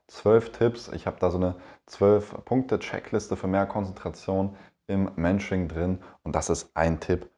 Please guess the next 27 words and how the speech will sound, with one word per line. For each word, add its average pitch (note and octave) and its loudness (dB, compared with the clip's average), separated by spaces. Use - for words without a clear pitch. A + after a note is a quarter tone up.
von E2+ 0
dieser F2 4
Liste. F#2 4
Dann F#2 4
hier G2+ 6
die G2+ 4
Frage, G2 6
wenn G2+ 6
ein G2 4
Narzisst A#2 2
A G#2+ 10
D G#2 2
H G#2+ 2
S A2 0
hat, - -2
ist - -4
doch G2 0
eine G#2 -2
verdammt A2 4
gute G#2+ -2
Kombo A2 4
irgendwo. D#2 -2
Nein, G#2 6
auf G2+ 2
gar G2 6
keinen G2 -2
Fall. G2+ -2